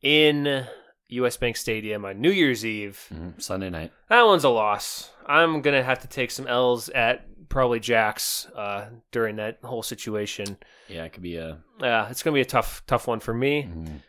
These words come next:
Speaker 1: But I'm gonna call that one a loss. I just don't believe that the universe would give me.
Speaker 2: Yeah.
Speaker 1: I would be so happy
Speaker 2: It's
Speaker 1: on
Speaker 2: just
Speaker 1: New
Speaker 2: like
Speaker 1: Year's Eve if.
Speaker 2: I, uh,
Speaker 1: Oh man.
Speaker 2: Yeah.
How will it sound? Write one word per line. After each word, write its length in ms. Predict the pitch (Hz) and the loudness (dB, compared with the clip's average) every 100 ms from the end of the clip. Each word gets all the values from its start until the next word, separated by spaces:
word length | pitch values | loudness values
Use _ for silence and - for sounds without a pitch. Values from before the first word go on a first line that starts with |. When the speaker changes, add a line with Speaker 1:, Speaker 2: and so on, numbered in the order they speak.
| _ - | _ -2
Speaker 1:
But 300 | 123 113 117 | 2 2 2
I'm 140 | 135 | 0
gonna 120 | 151 | 0
call 200 | 135 139 | 2 4
that 160 | 127 120 | 6 4
one 140 | 113 | 0
a 40 | 104 | -6
loss. 360 | 98 95 - | -6 -6 -4
I 60 | 123 | -4
just 180 | 120 - | -4 4
don't 300 | 127 123 120 | 4 4 0
believe 400 | 120 110 110 107 | -6 -4 -4 -6
that 120 | 110 | -8
the 80 | 110 | -8
universe 460 | 104 107 104 107 - | -8 -6 -6 -6 -6
would 140 | 104 | -6
give 200 | 113 107 | -6 -6
me. 280 | 110 110 - | -6 -6 -10
Speaker 2:
Yeah. 200 | - 78 | -10 4
Speaker 1:
I 20 | 175 | 6
would 60 | |
be 60 | 180 | 6
so 160 | - 147 | 6 8
happy 520 | 131 120 - 147 147 | 8 8 4 4 4
Speaker 2:
It's 120 | - | 6
Speaker 1:
on 60 | 135 | 6
Speaker 2:
just 80 | 156 | 10
Speaker 1:
New 60 | |
Speaker 2:
like 80 | 156 | 10
Speaker 1:
Year's 180 | 151 127 | 8 6
Eve 360 | 127 143 156 | 2 2 2
if. 140 | 143 - | 0 4
Speaker 2:
I, 140 | 110 | 4
uh, 100 | 87 85 | 6 8
Speaker 1:
Oh 460 | 156 135 123 117 | 8 8 6 4
man. 400 | 143 139 123 104 | 6 6 6 0
Speaker 2:
Yeah. 340 | 101 87 82 | -6 -6 -4